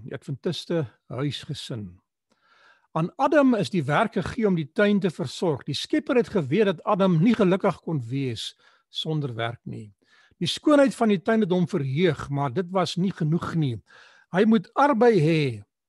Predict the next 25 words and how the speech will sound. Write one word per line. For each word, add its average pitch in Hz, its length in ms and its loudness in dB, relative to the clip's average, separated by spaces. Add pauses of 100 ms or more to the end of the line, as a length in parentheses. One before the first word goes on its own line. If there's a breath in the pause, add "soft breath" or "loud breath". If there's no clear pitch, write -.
(600)
arbeid 214 400 2
hê 170 240 2
om 180 160 0
die 151 120 -2
verantwoordelike 180 720 0
organe 185 540 -2
van 170 160 -6
die 151 120 -4
liggaam 160 520 -2
aan 165 240 -4
te 160 80 -4
wend. 135 520 -6 (680 soft breath)
As 175 240 -2
geluk 190 560 0
bestaan 226 600 0
ons 196 300 0 (200)
besta-, - 420 -8 (880)
as 165 200 -2
geluk 208 260 -2
bestaan 220 480 0
het 175 100 -6
uit 156 180 -4
niks 151 520 -2
doen 160 320 -2
nie, 120 180 -4